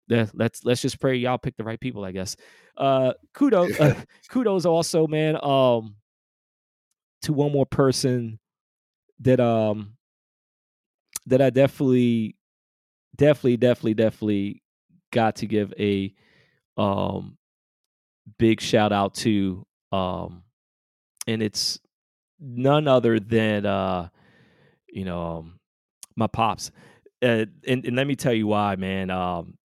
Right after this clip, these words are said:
Speaker 1: you know, it, it's, I listen to, and non, this is non-wrestling thing. I listen to, uh, a lot of the stories, basketball stories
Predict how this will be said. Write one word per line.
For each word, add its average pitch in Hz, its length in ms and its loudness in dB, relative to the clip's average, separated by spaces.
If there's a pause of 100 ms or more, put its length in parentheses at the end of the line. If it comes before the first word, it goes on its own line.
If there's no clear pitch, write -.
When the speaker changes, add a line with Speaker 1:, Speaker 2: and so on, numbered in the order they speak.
(140)
Speaker 1:
you 98 120 -8
know, 85 260 -10
it, 110 240 -6
it's, - 320 -4 (460)
I 120 180 2
listen 139 320 0
to, 123 540 0 (500)
and 117 140 -2
non, 131 220 2
this 131 140 4
is 117 60 -4
non-wrestling 107 560 0
thing. 104 220 -4
I 95 40 -4
listen 110 340 -4
to, 107 500 0
uh, 98 300 -4
a 92 60 -8
lot 101 280 0
of 98 80 -6
the 90 80 -6
stories, 95 520 -2
basketball 92 520 -4
stories 85 600 -8